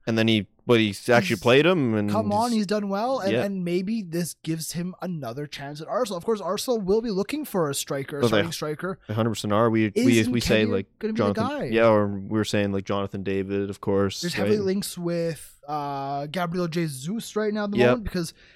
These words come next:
Speaker 2: City have pretty much said that he will be leaving, and they're, they're gonna be looking for, for options for him.
Speaker 1: If they get Haaland, like, they just don't need
Speaker 2: They don't,
Speaker 1: another pl-,
Speaker 2: no.
Speaker 1: player like that because they already have so many players that can play, go and play the number nine role. It's like,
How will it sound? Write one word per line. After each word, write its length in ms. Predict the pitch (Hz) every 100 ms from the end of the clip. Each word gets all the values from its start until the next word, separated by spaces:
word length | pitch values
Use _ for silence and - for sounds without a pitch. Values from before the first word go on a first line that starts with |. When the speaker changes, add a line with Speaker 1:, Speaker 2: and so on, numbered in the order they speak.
| _ -
Speaker 2:
City 320 | - 196 190
have 260 | 170 175 -
pretty 160 | 220
much 160 | 208 -
said 160 | 202
that 120 | 185 151
he 200 | - 180
will 160 | 180
be 120 | 170
leaving, 540 | 175 151 180 175 185 180
and 100 | 160
they're, 140 | 151
they're 160 | 151 160
gonna 160 | 165
be 60 | 160
looking 220 | 165 185
for, 380 | 165 170 165 160
for 140 | 156 147
options 380 | 151 147 175
for 140 | 160 156
him. 400 | 156 214 254 214
Speaker 1:
If 140 | 143 131
they 140 | 160
get 160 | 147 117
Haaland, 420 | 117 107 95 95
like, 140 | 98
they 100 | 110
just 180 | 110 110
don't 200 | 101 101
need 320 | 95 95 90 -
Speaker 2:
They 140 | 165
don't, 180 | 147 -
Speaker 1:
another 260 | 113 101 98
pl-, 240 | - -
Speaker 2:
no. 100 | 113 101
Speaker 1:
player 340 | - 101 98
like 240 | 90 90
that 220 | - 76 -
because 160 | -
they 80 | 110
already 220 | 113 123
have 280 | 107 110 110
so 260 | - 113 107
many 200 | 123 117
players 480 | - 92 98 120
that 200 | 113 95
can 460 | - - 95 98 98 -
play, 480 | - - 87 101 110
go 240 | - 90 110
and 140 | 95
play 300 | - 92 98
the 100 | 107
number 240 | 110 110 117
nine 240 | 120 127
role. 260 | 135 156 - _ _ -
It's 180 | 113 120
like, 300 | 107 98